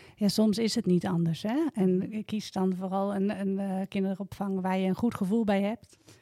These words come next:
Speaker 1: Het liefst waar, eh, professionals werken die, eh, echt een band met je kind kunnen opbouwen. Want je kind kan zich maar aan, eh, een aantal hechtingspersonen tegelijk hechten. Nou, dat ben jij zelf, eh, vaak al, wellicht een partner, misschien nog een oma die regelmatig over de vloer komt.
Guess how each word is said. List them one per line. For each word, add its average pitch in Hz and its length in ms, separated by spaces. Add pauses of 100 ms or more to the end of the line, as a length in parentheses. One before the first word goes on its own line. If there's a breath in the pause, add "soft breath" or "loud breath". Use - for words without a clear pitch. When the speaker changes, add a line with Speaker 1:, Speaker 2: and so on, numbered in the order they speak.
(320 soft breath)
Speaker 1:
Het 208 120
liefst 196 280
waar, 185 400
eh, 180 80
professionals 190 560
werken 190 460
die, 185 260
eh, 175 180 (300)
echt 208 180
een 196 140
band 202 220
met 214 160
je 214 60
kind 214 260
kunnen 208 200
opbouwen. 202 600 (260 soft breath)
Want - 140
je 202 80
kind 202 240
kan 208 240
zich 185 140
maar 190 240
aan, 180 280
eh, 185 60 (280)
een 208 80
aantal 202 380
hechtingspersonen 190 1080 (140)
tegelijk 208 480
hechten. 208 520 (380 loud breath)
Nou, 175 140
dat 170 80
ben 180 180
jij 175 180
zelf, 220 380
eh, 220 240
vaak 214 280
al, 214 380
wellicht 170 300
een 208 140
partner, 226 560
misschien 196 280
nog 185 140
een 214 140
oma 220 300
die 214 100
regelmatig 208 540
over 208 160
de 208 100
vloer 208 260
komt. 208 360